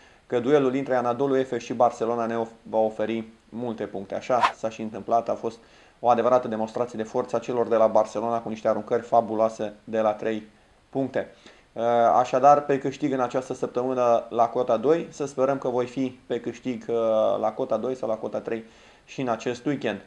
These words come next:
Atenție, eu nu ofer ponduri, doar vă spun ce joc eu. Iar de aici, dumneavoastră, dacă considerați că vă puteți lua un meci,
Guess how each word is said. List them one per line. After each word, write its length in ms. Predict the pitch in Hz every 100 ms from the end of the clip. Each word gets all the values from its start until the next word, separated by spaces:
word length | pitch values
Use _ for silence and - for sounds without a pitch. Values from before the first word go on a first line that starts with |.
| -
Atenție, 800 | 127 127 160 151 147 131 123 -
eu 140 | 113 139
nu 160 | 117
ofer 260 | 101 - 107
ponduri, 440 | - 156 196 214 - 120
doar 240 | 143 143
vă 140 | 127 120
spun 340 | - 160 156
ce 220 | - - 147
joc 300 | 139 143 -
eu. 140 | 90 - _ _ -
Iar 300 | 120 120 113
de 100 | 117
aici, 320 | 143 151 -
dumneavoastră, 540 | 120 120 113 123 123
dacă 260 | 117 113 104
considerați 580 | 107 104 104 107 123 -
că 120 | 110 - - _
vă 120 | 107
puteți 420 | 107 110 120 120 120
lua 100 | 120
un 220 | 110 110
meci, 340 | 139 131 -